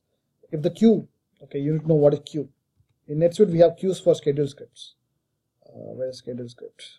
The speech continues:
Okay, this is schedule script. Go to deployments. Open the deployment of schedule script. Only for schedule script you'll have queues. Oh, good. Honeycomb doesn't have queues.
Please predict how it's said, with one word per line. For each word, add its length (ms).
Okay, 280
this 100
is 140
schedule 360
script. 460
Go 100
to 60
deployments. 840
Open 180
the 60
deployment 400
of 80
schedule 300
script. 260
Only 160
for 100
schedule 300
script 220
you'll 120
have 140
queues. 260
Oh, 320
good. 200
Honeycomb 300
doesn't 200
have 140
queues. 420